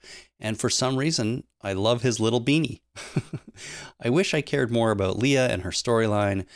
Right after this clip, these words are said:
but I feel like she hasn't had enough screen time for me to become invested just yet." So yeah, same, same point, uh, but if we move on to, uh, Leah a little bit,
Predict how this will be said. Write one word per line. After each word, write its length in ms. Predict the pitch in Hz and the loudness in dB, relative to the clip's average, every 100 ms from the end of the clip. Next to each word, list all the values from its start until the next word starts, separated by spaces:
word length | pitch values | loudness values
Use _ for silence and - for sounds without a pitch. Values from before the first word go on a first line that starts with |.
| - - _ | -20 -20 _
but 100 | 78 | -10
I 80 | 80 | -8
feel 240 | - 120 | -2 2
like 340 | 107 98 - - | 2 0 -4 -10
she 680 | - - 104 95 92 95 - | -8 -4 -4 -2 -4 -6 -6
hasn't 300 | - 92 92 | -4 -4 -2
had 160 | 92 87 | -2 -2
enough 180 | 87 - | -2 -4
screen 360 | - 135 143 | -2 0 0
time 400 | - 87 90 87 | 0 -4 -4 -6
for 160 | - 87 | -8 -6
me 240 | 85 82 | -6 -8
to 100 | - | -10
become 300 | - - 85 | -10 -8 -8
invested 540 | 82 85 76 - 80 - _ _ | -8 -6 -6 -6 -10 -14 _ _
just 280 | 147 120 - | -4 -4 -4
yet." 340 | 82 - - _ _ _ _ - - - _ _ _ - | -8 -10 -18 _ _ _ _ -20 -20 -20 _ _ _ -12
So 140 | 107 | -8
yeah, 220 | 80 - - | -8 -10 -8
same, 320 | - 147 151 | -2 0 0
same 220 | - 151 135 | 0 0 2
point, 420 | 120 113 110 - | 2 2 0 -4
uh, 240 | 104 95 95 | 0 0 2
but 120 | 104 | 0
if 80 | - | 0
we 80 | 117 | 2
move 180 | 135 131 | 4 2
on 180 | 117 | 0
to, 580 | - 120 107 101 98 98 - | 0 2 2 2 0 0 2
uh, 240 | 90 87 - | 2 2 0
Leah 640 | 110 143 98 80 92 - | 2 4 4 2 -2 -2
a 60 | 90 | -2
little 260 | 90 90 | -2 -4
bit, 380 | 85 85 85 - | -4 -4 -4 -6